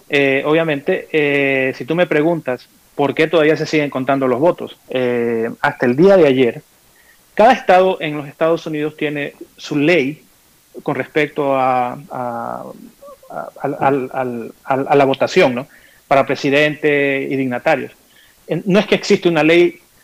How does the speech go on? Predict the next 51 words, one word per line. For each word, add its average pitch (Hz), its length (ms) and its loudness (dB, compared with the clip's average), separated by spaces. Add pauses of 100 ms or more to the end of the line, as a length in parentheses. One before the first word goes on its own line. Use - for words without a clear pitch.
federal 170 400 2
para 151 200 -4
todos 156 200 -4
los 143 120 -8
estados, 127 340 -8
no. 117 100 -14
Cada 196 200 -2
estado 175 360 -4
tiene 160 200 -10
su 156 120 -12
legislación. 131 580 -10
Y 147 460 -2 (320)
en 165 140 2
la 277 60 4
actualidad 175 480 0
tenemos 160 440 -6
a 147 120 -6
seis 220 240 -4
estados, 127 360 -4
que 135 120 -12
te 147 100 -10
los 143 100 -4
voy 175 140 0
a 160 60 -2
nombrar, 127 360 -6
¿no? 147 140 -10
Que - 80 -8
son 180 220 -2
los 175 80 -4
que 151 100 -4
todavía 143 500 0
se 151 120 -10
están 151 180 -4
contando 135 420 -2
votos 151 440 -4 (480)
y 156 80 -2
son 175 180 2
los 180 140 2
que 151 320 0 (440)
desde 156 460 4
antes 220 240 4
de 208 100 4
la 180 60 4
elección 165 480 0
ya 165 160 4
definían 156 580 -2
que 135 320 -6
iban 156 280 0
a 139 40 -6
ser, 156 360 -4
eh, 135 440 -6